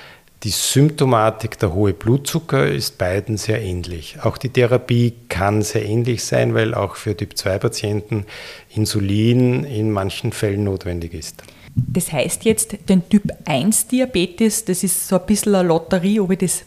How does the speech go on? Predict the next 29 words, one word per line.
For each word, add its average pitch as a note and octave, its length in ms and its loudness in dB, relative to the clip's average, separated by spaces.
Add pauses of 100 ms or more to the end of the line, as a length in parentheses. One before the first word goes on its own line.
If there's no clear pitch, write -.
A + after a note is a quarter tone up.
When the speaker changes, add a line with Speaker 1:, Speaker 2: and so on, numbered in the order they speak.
Speaker 2:
bekommen G3 500 2
kann F#3+ 220 0
oder E3+ 240 2
nicht. D#3+ 320 0 (400)
Und F#3 200 0
den F3+ 200 0
Typ - 240 -2 (100)
zwei - 340 2
Diabetes, A3 840 0 (500)
den F#3+ 360 4 (560)
kann F#3 160 4
ich G#3+ 100 4
ein A3 60 0 (100)
bisschen A#3+ 260 2
entgegenwirken A3+ 1000 2
und F#3+ 260 -4
hinauszögern. D3 1080 2 (320)
Was E3+ 180 2
sind E3+ 240 0
denn G#3+ 100 4
da G3 80 2
nach F#3 200 -2 (120)
Ihrer A3 420 4 (200)
Erfahrung E3+ 600 0
jetzt - 440 -4
Dinge, A3 420 6 (560)
die G3+ 80 2
man F3+ 280 4
als E3 440 2